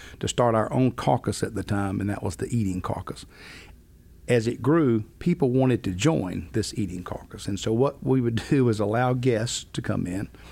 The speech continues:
We'd also have a guest speaker, and it was usually someone from the media or a coach. So part of the relationship that I s-, struck with media, uh, a lot of times politicians think media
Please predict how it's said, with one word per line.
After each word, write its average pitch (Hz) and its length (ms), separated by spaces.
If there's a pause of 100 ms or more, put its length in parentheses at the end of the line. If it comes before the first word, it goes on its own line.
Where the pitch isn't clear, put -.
(140)
We'd 113 140
also 120 320
have 117 240
a 101 40
guest 104 300
speaker, - 380
and 104 100
it - 60
was 98 160
usually 175 240
someone 107 460
from 104 260
the 104 60
media 135 540 (120)
or 98 200
a 95 100
coach. - 560 (520)
So 123 320 (800)
part 190 340
of 190 60
the 165 80
relationship 123 800
that 110 140
I 113 380 (460)
s-, - 180 (220)
struck - 720 (100)
with 104 260
media, 120 520 (460)
uh, 110 220 (520)
a 104 60
lot 127 140
of 127 60
times 117 220
politicians 135 640
think 101 240
media 123 480